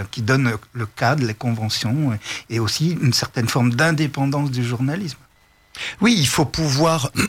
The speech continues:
Speaker 2: <clears throat> pardon. Il faut pouvoir se souvenir que ce métier, effectivement, il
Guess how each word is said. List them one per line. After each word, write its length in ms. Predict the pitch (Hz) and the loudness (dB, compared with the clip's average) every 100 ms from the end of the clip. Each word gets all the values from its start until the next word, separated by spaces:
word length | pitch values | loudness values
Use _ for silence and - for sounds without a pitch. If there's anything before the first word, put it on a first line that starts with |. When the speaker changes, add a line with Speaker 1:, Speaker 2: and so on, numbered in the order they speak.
| - | -2
Speaker 2:
<clears throat> 260 | - - | -6 -2
pardon. 220 | 120 104 - _ _ _ _ _ _ _ _ - | 0 0 -2 _ _ _ _ _ _ _ _ -10
Il 100 | 127 | -4
faut 120 | - 127 | 0 0
pouvoir 260 | 147 175 | 2 2
se 100 | 160 | 2
souvenir 480 | 131 143 127 170 190 | 2 2 2 2 2
que 100 | 139 | 0
ce 120 | - | 0
métier, 280 | 127 - 175 | 0 2 0
effectivement, 580 | 156 104 - 110 160 | 0 -2 -2 0 2
il 120 | 175 | 2